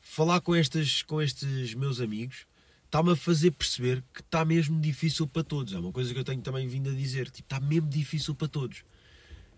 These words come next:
Ah, eu tenho uma amiga numa situação que, que vem para Lisboa e eu,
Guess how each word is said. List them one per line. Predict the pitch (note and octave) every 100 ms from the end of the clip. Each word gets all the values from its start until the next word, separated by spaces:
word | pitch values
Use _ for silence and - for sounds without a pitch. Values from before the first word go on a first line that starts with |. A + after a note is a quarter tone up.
| - -
Ah, | A#2+ A#2 A#2 A#2 A2+ A2 G#2+ - - -
eu | C3
tenho | E3+ E3
uma | D#3+
amiga | D#3 C3+ C3
numa | C3+ C3+
situação | A#2+ B2+ B2 - A2 A2 C3 - - - - - - -
que, | - B2+ B2+ B2+ B2+ B2 B2 B2 - - - - - - - - - - - - - - - - - - - - - - - - - - - -
que | - C3+ C3
vem | B2 D3
para | D3 E3
Lisboa | C#3 A#2 A#2+ A#2+ C3 - - - - - - - -
e | A2+ B2+
eu, | C#3